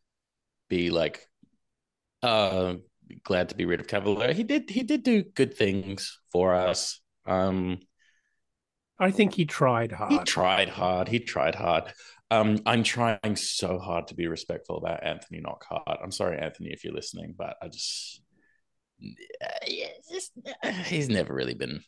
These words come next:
Speaker 1: my kind of player.
Speaker 2: I, I think my biggest comment about, um, Cavaleiro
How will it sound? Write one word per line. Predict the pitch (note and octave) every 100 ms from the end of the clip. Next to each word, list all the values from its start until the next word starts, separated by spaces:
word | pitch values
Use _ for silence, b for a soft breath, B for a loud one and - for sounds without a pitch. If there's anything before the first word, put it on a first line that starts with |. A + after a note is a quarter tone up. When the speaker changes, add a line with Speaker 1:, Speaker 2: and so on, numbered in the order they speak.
| -
Speaker 1:
my | - - C#2+ G2 - _ _ F4+
kind | - -
of | -
player. | - - - _ B3+ - _ _ _ -
Speaker 2:
I, | F3+ G#3+ G3+ G3+ -
I | D#3+
think | - B3+ A3+ E3+
my | D3 E3
biggest | E3 B2+ A#2 - -
comment | - C3 G#2 A#2 A2+
about, | C3 A2+ G#2+ - _ _ -
um, | C#3+ B2 A#2 A2+ A#2 - _ _ _ -
Cavaleiro | E3 A#2+ B2 D3 A2+ G2+